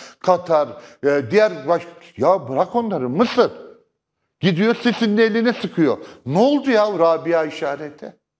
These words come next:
Ne oldu Rabia işareti? Ne oldu? Hani Mısır'da asla sen hayatın boyunca bu insanın elini sıkmayacak. Ya bu millet senin hangi sözüne güvenecek?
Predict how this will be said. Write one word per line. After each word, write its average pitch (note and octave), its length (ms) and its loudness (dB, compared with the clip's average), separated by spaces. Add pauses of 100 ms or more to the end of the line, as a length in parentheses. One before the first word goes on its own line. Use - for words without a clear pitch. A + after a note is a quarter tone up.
(880)
Ne D#3+ 80 0
oldu C4 280 4
Rabia E3 420 2
işareti? C#3+ 640 -6 (340)
Ne E3+ 100 2
oldu? C4 520 2
Hani A3+ 260 2 (240)
Mısır'da G#3+ 680 0 (220)
asla A3 640 4 (100)
sen G#3+ 180 2
hayatın G3+ 640 2
boyunca F#3+ 480 2 (220)
bu A3+ 120 2
insanın G3 460 -2
elini E3+ 360 -4 (260)
sıkmayacak. C#3+ 440 -8 (200)
Ya F#3+ 260 0
bu G3+ 80 -6
millet F#3 340 -8
senin F3 220 -10
hangi E3 300 -6
sözüne E2+ 440 -14
güvenecek? - 500 -20